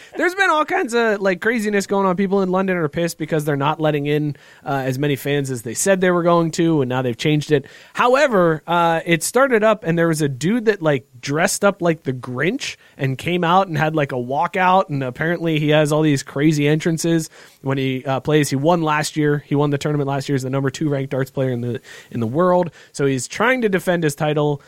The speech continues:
Speaker 2: Uh, so I, I, it got me thinking about bars and the good old days when we could go to bars. So let's go bar games, sip, chug, drain, pour,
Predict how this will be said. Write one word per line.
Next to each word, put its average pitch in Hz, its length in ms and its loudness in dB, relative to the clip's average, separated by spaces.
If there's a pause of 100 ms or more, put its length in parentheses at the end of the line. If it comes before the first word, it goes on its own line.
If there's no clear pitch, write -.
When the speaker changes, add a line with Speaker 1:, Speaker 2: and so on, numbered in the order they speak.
(240)
Speaker 2:
Uh, 143 340 -2 (240)
so 226 180 0
I, 240 220 2
I, 214 300 -2 (300)
it 175 160 2
got 185 180 0
me 175 80 0
thinking 156 220 -2
about 139 260 0
bars 135 460 0
and 127 420 -6
the 127 220 -8
good 139 180 0
old 135 160 0
days 135 260 2
when 123 120 -4
we 120 80 -4
could 123 160 -8
go 151 120 4
to 151 80 2
bars. 123 400 -2 (300)
So 151 140 -2
let's 202 200 4
go 240 180 4
bar 165 300 4
games, 127 580 -2
sip, - 360 0
chug, 185 340 2
drain, 160 380 0
pour, 120 460 -2